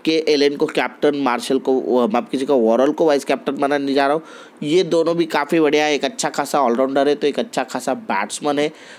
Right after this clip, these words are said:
तो इससे आपको काफ़ी ज़्यादा फ़ायदा हो सकता है और आपको ग्रैंड लीग भी जीत सकते हैं। दोस्तों, अ, ये टीम भी आपके लिए अच्छी है, पहली टीम भी अच्छी थी, ग्रैंड लीग हो, बड़ी लीग हो, स्मॉल लीग हो, किसी भी लीग के लिए, अ, लेकिन आप सोच समझ के यूज़ कीजिएगा।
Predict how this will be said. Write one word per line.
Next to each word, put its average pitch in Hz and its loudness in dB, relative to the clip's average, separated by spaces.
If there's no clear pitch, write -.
तो 160 2
इससे 175 2
आपको 160 -2
काफ़ी 151 -2
ज़्यादा 127 -2
फ़ायदा 131 0
हो 127 0
सकता 135 -4
है 156 2
और 160 2
आपको 123 -2
ग्रैंड 120 0
लीग 117 0
भी 120 -2
जीत 110 -4
सकते 113 -4
हैं। 110 -2
दोस्तों, 214 0
अ, 165 4
ये 180 4
टीम 190 2
भी 190 -4
आपके 175 -2
लिए 175 2
अच्छी 165 0
है, 175 2
पहली 135 0
टीम 156 -2
भी 160 0
अच्छी 156 -2
थी, 160 2
ग्रैंड 131 -2
लीग 147 2
हो, 143 4
बड़ी 131 0
लीग 135 2
हो, 143 2
स्मॉल 117 -2
लीग 120 2
हो, 135 2
किसी 135 -6
भी 131 2
लीग 123 0
के - -2
लिए, 117 2
अ, 156 -4
लेकिन 139 2
आप 139 -4
सोच - -2
समझ 135 -2
के 147 0
यूज़ 135 0
कीजिएगा। 147 0